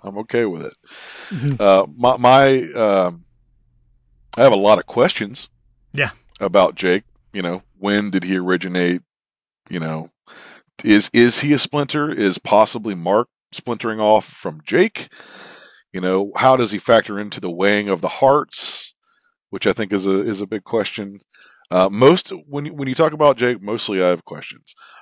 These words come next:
Speaker 1: but I was just, I was, I was very happy to see him in that post-credit scene. And to me, and maybe I'm just, you know, wishing, you know, wishing makes it so. Uh,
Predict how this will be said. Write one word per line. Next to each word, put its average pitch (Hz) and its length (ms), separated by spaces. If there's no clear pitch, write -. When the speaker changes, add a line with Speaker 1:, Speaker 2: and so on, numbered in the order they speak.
Speaker 1:
but 98 260
I 95 140
was 90 560
just, 92 640
I 92 120
was, 85 240
I 101 140
was 101 180
very 113 260
happy 101 300
to 82 60
see 95 200
him 85 160
in 80 80
that 78 140
post-credit 80 400
scene. - 140
And 131 160
to 135 100
me, 147 460
and 95 120
maybe 101 300
I'm 90 140
just, 87 200
you 104 120
know, 80 260
wishing, 90 680
you 85 80
know, 82 80
wishing 95 400
makes 92 240
it 87 120
so. 82 520
Uh, 156 640